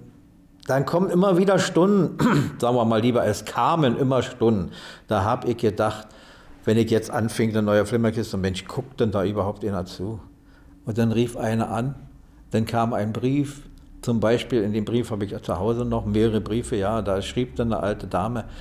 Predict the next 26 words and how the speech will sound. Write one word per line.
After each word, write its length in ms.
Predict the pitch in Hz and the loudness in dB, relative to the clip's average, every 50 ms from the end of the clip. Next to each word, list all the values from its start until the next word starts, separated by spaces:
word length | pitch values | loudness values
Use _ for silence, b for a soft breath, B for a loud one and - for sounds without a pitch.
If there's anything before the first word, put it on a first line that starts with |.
| B B B B - | B B B B -4
"Mit 180 | 120 120 117 - | -4 -2 0 0
dieser 320 | 147 185 180 170 175 160 | 0 2 4 4 4 4
Sendung 500 | 127 143 - 160 170 165 160 151 143 - 101 | 4 4 4 2 2 2 2 2 0 0 0
haben 260 | 120 120 135 143 143 | 0 2 2 2 0
Sie 220 | 123 117 123 127 | 0 0 0 0
mir 260 | 127 123 127 143 147 139 | 2 2 2 2 2 2
meine 260 | 127 123 120 123 127 | 2 2 2 2 2
Jugend 460 | 120 113 117 135 156 165 156 135 113 | 2 2 4 4 4 4 2 0 -2
zurückgegeben." 840 | - - - - 101 90 - 90 85 - - 82 80 80 82 80 80 - - B B B B B B B - - | -4 -6 -6 -6 -6 -4 -6 -8 -10 -10 -8 -8 -6 -8 -8 -10 -14 -16 -18 B B B B B B B -8 -4
Und 180 | 107 107 107 | -2 0 2
ein 180 | 87 113 117 - | 2 2 2 2
anderer 380 | - 127 135 156 156 139 131 | 0 0 2 2 2 2 2
schrieb, 440 | 131 - - - 143 135 139 139 - | 0 -2 0 2 2 2 2 2 -2
kam, 460 | - - 127 123 131 139 143 139 131 B B B B - | -6 -4 0 0 2 2 0 0 -2 B B B B -2
der 120 | - 110 110 | -2 -2 0
kam 260 | - - 123 123 120 | 0 0 0 0 0
zu 220 | - - 123 - | 0 -2 -2 2
euch 300 | 131 131 139 156 156 156 | 4 4 4 4 4 2
und 140 | 139 120 104 | 0 0 2
wurde 240 | 110 120 127 120 117 | 2 4 4 2 2
von 180 | - 120 113 | 0 -2 0
euch 240 | 92 95 117 123 - | 2 2 2 0 0
zu 100 | - 123 | -2 -2
mir 220 | 113 113 123 135 147 | 0 2 2 4 2
geschickt, 500 | 143 131 - - 143 147 147 - - - | 2 0 -2 -2 -2 -4 -4 -4 -2 0
da, 180 | 107 104 B | 0 0 B